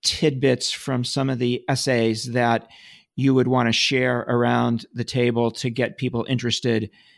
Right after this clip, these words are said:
in, um, reading the book? What would you tell them?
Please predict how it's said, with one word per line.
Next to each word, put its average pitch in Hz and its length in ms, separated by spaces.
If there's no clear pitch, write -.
in, 113 500
um, 113 300
reading 117 260
the 113 80
book? 104 320
What 160 100
would 156 120
you 143 60
tell 123 180
them? 92 200